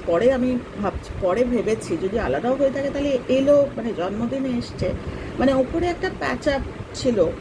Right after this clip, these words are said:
অনেক দিন, কিন্তু ভিতরে ভিতরে এইরকম একটা কন্ডিশন। তো সবটা তো সোশ্যাল মিডিয়ায় বলা যাবে না। তো বিভিন্ন দিন ধরেই নাকি এরকম টের পাচ্ছিল। সেই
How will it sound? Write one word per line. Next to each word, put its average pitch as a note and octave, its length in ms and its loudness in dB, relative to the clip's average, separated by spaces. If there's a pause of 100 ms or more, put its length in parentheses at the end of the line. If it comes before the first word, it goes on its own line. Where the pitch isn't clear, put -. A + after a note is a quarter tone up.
(300)
অনেক F#3+ 240 0 (100)
দিন, E3 180 -2 (360)
কিন্তু A3+ 260 4
ভিতরে C#4+ 320 4
ভিতরে E4+ 420 2 (100)
এইরকম F3+ 540 0
একটা A3 380 -4
কন্ডিশন। - 420 -2 (640)
তো F#3+ 260 2 (280)
সবটা C#4+ 360 0
তো F4 140 0
সোশ্যাল C4+ 340 2
মিডিয়ায় C4+ 340 2
বলা A3 280 2
যাবে G#3+ 240 2
না। - 80 -2 (120)
তো E4+ 120 -2 (260)
বিভিন্ন C#4+ 440 2
দিন C4 320 2
ধরেই C4+ 380 4
নাকি A#3+ 380 -2 (520)
এরকম G3 560 0 (200)
টের A#3 220 4
পাচ্ছিল। G#3+ 400 -2
সেই A#3+ 180 2